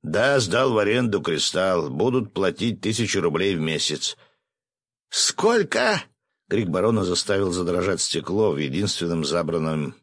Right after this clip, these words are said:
решёткой окне. «Шутник, блин! Быстро мне отчёт!» «Простите, Дмитрий Николаевич, не удержался», — виновато отозвался Свят, поняв, что выбрал неудачный момент для шутки.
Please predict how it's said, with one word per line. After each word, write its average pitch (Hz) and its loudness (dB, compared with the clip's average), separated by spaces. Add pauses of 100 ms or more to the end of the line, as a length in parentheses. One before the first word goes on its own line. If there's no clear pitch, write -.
(120)
решёткой 76 -4
окне. 69 -6 (680)
«Шутник, 117 -2
блин! 69 -2 (380)
Быстро 135 2
мне 95 2
отчёт!» - -2 (760)
«Простите, 87 -2
Дмитрий 67 -4
Николаевич, 60 -2
не 87 -2
удержался», — 62 -2 (100)
виновато 80 -2
отозвался 73 -4
Свят, 95 -4
поняв, 80 -4
что 85 -4
выбрал 87 -2
неудачный 95 -2
момент 69 -6
для 67 -6
шутки. - -8